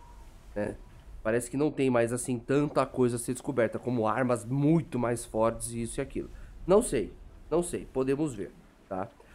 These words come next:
Referente aos modos de jogo, eu não sou muito de fazer isso, tá? É, por exemplo, você tem a, as D L Cs, isso e aquilo.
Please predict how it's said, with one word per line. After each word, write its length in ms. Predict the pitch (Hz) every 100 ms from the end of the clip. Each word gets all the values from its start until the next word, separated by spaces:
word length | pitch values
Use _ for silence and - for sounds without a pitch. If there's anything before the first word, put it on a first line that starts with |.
| -
Referente 420 | 185 185 208 233
aos 160 | 233 185
modos 320 | 170 170 156
de 140 | 147 127
jogo, 480 | 107 151 180 - - - - - - - - - - -
eu 320 | 156 175 180
não 280 | 185 196 226
sou 260 | 226 - 196
muito 540 | 151 143 170 175 175
de 180 | 131 156
fazer 600 | - 170 151 127 160 170
isso, 520 | 120 143 - - - - - - - - - -
tá? 200 | 113 120 - - - -
É, 140 | 123
por 160 | 127 151
exemplo, 240 | 135 120
você 260 | 131 127 135
tem 420 | 151 156 143 127
a, 320 | 117 113 107
as 280 | 67 113 110
D 120 | 131
L 180 | 120 123
Cs, 460 | - 101 123 131 117
isso 180 | 113
e 20 | 120
aquilo. 380 | 117 131 143